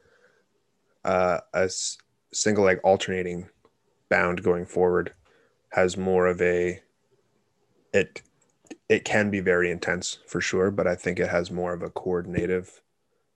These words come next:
thing. Like, somebody who has a high degree of coordination can do it well. The output's just not gonna be that high.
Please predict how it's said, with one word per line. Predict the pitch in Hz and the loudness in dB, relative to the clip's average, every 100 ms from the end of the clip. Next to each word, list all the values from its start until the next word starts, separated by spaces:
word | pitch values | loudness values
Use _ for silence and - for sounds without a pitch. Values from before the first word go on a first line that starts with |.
| _ _ _ - | _ _ _ -6
thing. | 98 | -2
Like, | 98 92 | -2 -4
somebody | - 101 95 | -4 -2 -2
who | 90 98 | -4 -4
has | 90 92 90 90 - - - _ - | 0 0 0 -2 -4 -6 -10 _ -4
a | |
high | 90 98 95 | 0 4 4
degree | 92 98 90 | 4 2 2
of | - | 0
coordination | 92 90 87 92 | 0 0 0 -2
can | 92 92 | -4 -2
do | 92 | 2
it | 85 | 2
well. | 90 87 85 - _ _ _ - | 4 4 4 0 _ _ _ -10
The | 90 95 95 | -4 2 4
output's | 95 - - | 4 2 -2
just | 90 90 | -2 0
not | 85 | -2
gonna | - | -2
be | 87 | -2
that | 87 - | -2 -2
high. | - - | -2 -2